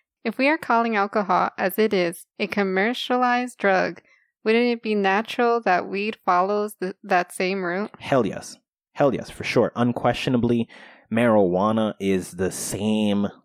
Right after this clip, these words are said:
Speaker 2: thing now that it is going to be sold from dispensaries, and eventually it might get so normalized that maybe it's sold in fucking, like, alcohol stores and shit.
Speaker 1: That's exactly where it's going.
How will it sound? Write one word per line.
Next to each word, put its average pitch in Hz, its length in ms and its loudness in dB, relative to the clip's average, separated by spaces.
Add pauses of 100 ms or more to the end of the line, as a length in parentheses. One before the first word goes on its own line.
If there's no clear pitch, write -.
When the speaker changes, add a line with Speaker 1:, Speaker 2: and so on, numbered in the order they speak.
(160)
Speaker 2:
thing 85 400 -4 (640)
now 95 540 -2
that 92 300 -2
it 104 240 -4
is 101 480 0 (260)
going 101 320 -2
to 104 120 -6
be 95 100 -6
sold 95 500 0
from 87 280 -6
dispensaries, 101 1000 -2
and 92 240 -10
eventually 98 460 -2
it 95 40 -4
might 92 140 -4
get 92 140 -6
so 110 120 -2
normalized 98 600 -2
that 98 100 -2 (260)
maybe 90 480 -6
it's 87 140 -6
sold 90 260 -4
in 92 120 -8
fucking, 98 360 -6
like, 92 380 -8
alcohol 95 600 -2
stores 98 420 -2
and 101 140 -6
shit. 113 340 0 (160)
Speaker 1:
That's 247 260 0
exactly 214 600 0
where 196 120 2
it's 185 140 -2
going. 175 540 -6